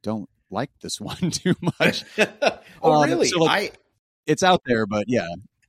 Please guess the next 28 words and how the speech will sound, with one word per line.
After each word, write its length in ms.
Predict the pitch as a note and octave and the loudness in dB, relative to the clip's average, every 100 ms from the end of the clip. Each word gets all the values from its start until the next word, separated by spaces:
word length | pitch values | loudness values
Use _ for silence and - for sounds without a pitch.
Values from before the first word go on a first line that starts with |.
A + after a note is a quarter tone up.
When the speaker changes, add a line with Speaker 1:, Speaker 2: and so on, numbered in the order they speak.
| _ _ - - | _ _ -20 -4
Speaker 2:
I 100 | G#3 | -4
thought 300 | - A#3 A3+ | 0 0 2
that 180 | G3+ E3 | 0 0
one 260 | E3 D3+ | -2 0
was 760 | C3 C3+ B2+ A2+ G#2 - - - _ _ _ - | 2 2 2 0 -4 -8 -10 -12 _ _ _ -8
kinda, 340 | - C#3 A2 - | -2 -2 -2 -6
well, 180 | C3 C#3+ | -2 0
I 140 | - C#3+ | 0 0
know, 160 | D3+ | 2
like, 240 | D3 B2 G#2 | 2 0 0
it 100 | B2+ | 0
wasn't 400 | D3 C#3+ B2+ F2 | 2 0 -4 -4
released 520 | B2 B2 C#3+ - - | -2 0 -2 -2 -4
super 580 | C3 A2 A2 G2 F#2+ - F#2 | -4 -2 0 0 -4 -8 -2
wide 600 | A#2 G2+ E2+ D#2+ E2+ F#2+ _ A#2 | 2 2 0 -6 -10 -12 _ -6
Speaker 1:
Right. 220 | G#2 E2+ | -4 -2
Speaker 2:
or 80 | G#2 | -4
anything, 680 | G2 F#2 - G2 F#2 F2 - _ | -4 -6 -6 -6 -6 -10 -20 _
Speaker 1:
For 80 | A2+ | -4
good 200 | B2 G#2+ | -2 0
Speaker 2:
but 140 | A2+ | 0
Speaker 1:
reason. 160 | G2+ D#2+ | -2 -4
Speaker 2:
I 140 | B2+ C3 | -2 -2
thought, 440 | C#3+ B2 A2 - - | 2 2 0 -4 -6
<laughs> 480 | F3+ - F#3 - | -6 -4 -10 -4
yeah, 160 | F3 A#2 - | -2 -2 -2
I 140 | C#3+ | -2
thought, 380 | D#3+ E3 C#3+ A#2+ | 0 2 0 0